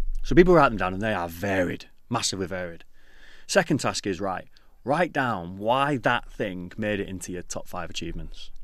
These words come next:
What is it that happened? Tell me the story of what happened to, for that to get there. And then the third thing is,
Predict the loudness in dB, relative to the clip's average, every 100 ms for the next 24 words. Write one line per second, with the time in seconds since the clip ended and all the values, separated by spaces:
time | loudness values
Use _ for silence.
0 | -6 -6 -8 -8 -12 -16 -18 -18 -8 6
1 | 8 8 4 0 -2 -4 -6 -6 -8 -2
2 | 0 0 0 -2 0 0 0 -2 -6 -6
3 | -6 -6 -8 -10 -10 -10 -12 -14 -16 -16
4 | -16 -18 -18 -20 -20 -18 -18 -16 -14 -8
5 | -2 0 0 4 4 4 -2 -4 -4 -6
6 | -8